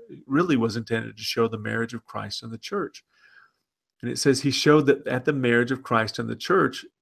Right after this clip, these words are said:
as the Jews failed, the people of the nation should rather flow together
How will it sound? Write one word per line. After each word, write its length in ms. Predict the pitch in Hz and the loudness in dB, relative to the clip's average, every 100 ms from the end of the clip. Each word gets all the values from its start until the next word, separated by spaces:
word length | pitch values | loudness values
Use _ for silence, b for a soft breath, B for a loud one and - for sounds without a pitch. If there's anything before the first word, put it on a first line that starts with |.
| _ _ - | _ _ -10
as 140 | 113 | -6
the 120 | 117 | -6
Jews 380 | 101 123 156 156 | -2 0 0 -2
failed, 720 | - 175 180 120 117 120 127 _ _ _ _ _ _ _ _ _ _ _ | -2 0 2 2 0 -6 -10 _ _ _ _ _ _ _ _ _ _ _
the 60 | 120 | -2
people 340 | 156 151 135 | 0 2 0
of 80 | 117 | 0
the 80 | 117 | 0
nation 380 | 127 160 - 117 | 0 -2 -4 -6
should 180 | - | -4
rather 220 | 113 113 117 | -2 0 -2
flow 260 | - 113 | 0 0
together 560 | 113 117 117 117 113 | 0 -4 -2 -2 -4